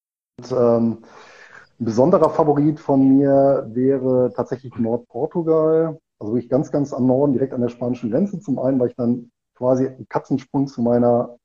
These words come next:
spanischen Heimat das Ganze wäre, aber ich in Portugal dann eben auch noch durch dieses, äh, spezielle, ja, ich nenn's mal in Anführungsstrichen Rentnerprogramm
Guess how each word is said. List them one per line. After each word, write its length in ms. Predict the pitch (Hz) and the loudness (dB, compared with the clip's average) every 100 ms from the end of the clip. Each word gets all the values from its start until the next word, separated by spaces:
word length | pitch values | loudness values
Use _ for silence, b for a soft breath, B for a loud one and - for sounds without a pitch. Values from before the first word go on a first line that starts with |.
| _ _ _ | _ _ _
spanischen 400 | 123 123 120 117 | -6 -4 -4 -2
Heimat 420 | 131 185 185 - - 143 | 0 2 2 -2 -8 -6
das 80 | - | -4
Ganze 320 | 156 156 135 | -4 -4 -2
wäre, 400 | 147 147 151 B B _ _ - | 0 2 0 B B _ _ -4
aber 280 | 131 139 120 | 2 4 2
ich 80 | |
in 120 | 131 117 | 0 -2
Portugal 400 | 131 135 123 123 | -4 0 2 4
dann 240 | 123 123 | 2 -2
eben 120 | 120 | -4
auch 120 | 127 | -2
noch 300 | 120 120 - - b b b _ _ _ | -2 -2 -4 -16 b b b _ _ _
durch 260 | 120 117 117 | -4 -4 -4
dieses, 680 | 117 113 113 110 - - - - | -2 0 0 0 -4 -16 -16 -8
äh, 200 | 110 107 | -6 -6
spezielle, 1120 | - - - - 120 131 131 123 123 123 - _ _ _ - - _ - | -6 -8 -8 -2 4 6 8 8 6 2 -6 _ _ _ -20 -20 _ -8
ja, 100 | 117 | -8
ich 100 | - | -6
nenn's 160 | 127 | -6
mal 100 | 135 | -4
in 60 | 120 | -4
Anführungsstrichen 460 | 127 123 135 117 104 | -4 -6 -2 -2 0
Rentnerprogramm 1000 | 147 - 160 160 - 147 127 151 175 | -2 -2 -2 -4 -4 -2 2 2 2